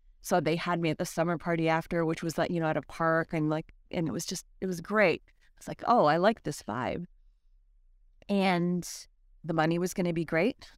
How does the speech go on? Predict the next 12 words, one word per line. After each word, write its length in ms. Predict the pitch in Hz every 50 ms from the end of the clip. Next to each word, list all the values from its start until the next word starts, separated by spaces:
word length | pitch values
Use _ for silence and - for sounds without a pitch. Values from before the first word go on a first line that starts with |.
| _ _ - -
and 80 | 180 202
it 20 |
was 80 | 196 -
gonna 100 | 196 196
be 40 | 180
something 320 | - 202 185 - 214 190
to 80 | 170 180
build. 400 | 190 254 254 104 101 131 - - _ _ _ _ _ _ _ _ - _ _ _ _ _ _ _ _ _ _ _ _ _ - - _ _ - -
And 640 | 196 196 190 185 185 185 180 180 180 180 180 180 - - - - _ _ _ _ _ _ _ _ _ _ _ _ _ _ _ _ _ - _ _ _ _ _ _ _ _ _ - -
I 60 | 175
remember, 800 | 185 185 180 180 180 190 208 220 214 190 180 165 156 160 160 - _ -
like, 260 | 160 160 160 - -